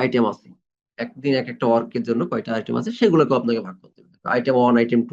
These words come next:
আইটেম থ্রি, এরকম যদি আপনি পাঁচটা টাস্ক থাকে আপনার, পাঁচটা টাস্ক থাকলে আপনি কোনগুলাকে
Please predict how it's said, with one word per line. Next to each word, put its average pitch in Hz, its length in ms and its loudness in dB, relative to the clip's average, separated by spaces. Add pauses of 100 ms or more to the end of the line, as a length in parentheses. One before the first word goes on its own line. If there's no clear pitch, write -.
আইটেম 110 260 -10
থ্রি, 107 160 -20 (480)
এরকম 180 260 4
যদি 180 160 4
আপনি 180 120 0 (100)
পাঁচটা 139 400 -2 (120)
টাস্ক 135 180 -2 (120)
থাকে 117 180 -4 (100)
আপনার, - 220 -20 (400)
পাঁচটা 139 300 -4 (100)
টাস্ক 131 220 -2 (120)
থাকলে 123 300 0 (1300)
আপনি 127 260 -2 (840)
কোনগুলাকে 175 500 2